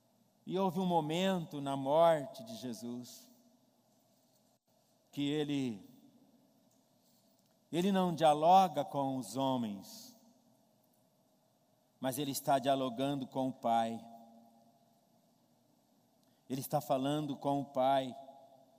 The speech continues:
Quando o nosso pecado tava lá, querido,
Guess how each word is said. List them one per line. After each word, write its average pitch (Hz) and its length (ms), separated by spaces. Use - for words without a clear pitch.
Quando 175 840
o 151 80
nosso 175 360
pecado 175 520
tava 170 360
lá, 165 260
querido, 120 480